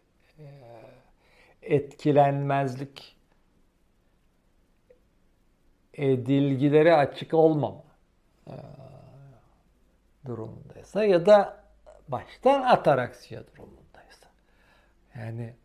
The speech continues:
hiçbir şey ona koymuyorsa, şimdi bu kişiye, e, ne diyeceğiz?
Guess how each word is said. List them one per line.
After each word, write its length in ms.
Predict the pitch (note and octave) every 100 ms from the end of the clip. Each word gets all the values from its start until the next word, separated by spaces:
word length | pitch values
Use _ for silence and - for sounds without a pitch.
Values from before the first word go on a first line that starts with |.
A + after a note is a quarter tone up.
| _ -
hiçbir 240 | G#3 - G3
şey 200 | G#3+ F#3
ona 280 | F3 D#3+
koymuyorsa, 760 | - E3+ E3+ D3 A2+ - - - - _ - _ _ _ _ _ -
şimdi 400 | C#3+ C3 C#3 - _ _ _ -
bu 280 | C#3 C4 C#4
kişiye, 640 | A#3 - A#3 D4 D4 - - - - - - - -
e, 140 | D#3+ D3 D3 D3+ D3 D3+ D3+
ne 260 | D#3+ G3+ D3+
diyeceğiz? 600 | G#2+ - - - - -